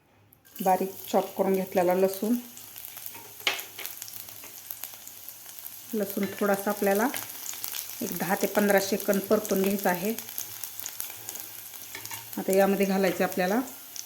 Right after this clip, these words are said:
बारीक कापून घेतलेलं आलं. गॅस आपल्याला मोठाच ठेवायचा आहे, मोठ्या गॅसवरच आपल्याला हे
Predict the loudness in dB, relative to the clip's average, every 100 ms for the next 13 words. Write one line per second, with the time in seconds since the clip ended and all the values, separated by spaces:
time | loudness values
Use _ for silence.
0 | -12 -16 -16 -16 -16 -12 2 2 2 2
1 | 2 4 2 2 4 6 6 6 4 0
2 | -8 -10 -10 -12 -10 2 6 8 6 6
3 | 6 8 6 6 4 2 4 6 8 6
4 | 2 2 2 4 6 6 4 2 2 4
5 | 4 4 4